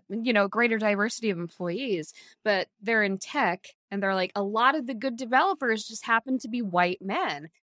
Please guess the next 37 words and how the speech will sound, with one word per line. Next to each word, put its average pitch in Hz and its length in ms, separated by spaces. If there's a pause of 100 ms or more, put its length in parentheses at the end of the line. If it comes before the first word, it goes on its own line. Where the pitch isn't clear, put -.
(200)
And 233 140
one 240 120
thing 262 160
that 226 100
I 214 80
said 330 180
to - 80
them, 233 140
I - 60
said, 214 220
"Well, 233 320 (320)
are 233 100
you 233 120
investing 208 500
in 190 120
programs 196 840
that 196 140
are 190 100
training 302 500 (500)
the 233 100
next 185 300
generation?" 165 800
You 208 120
know, 202 100
things 208 240
like 202 160
Girls 208 280
Who 226 100
Code. 233 520 (120)
You 233 140
know, 214 120
there's 254 200
a 247 100
whole 294 260
bunch 254 220
of 254 100
organizations. 214 640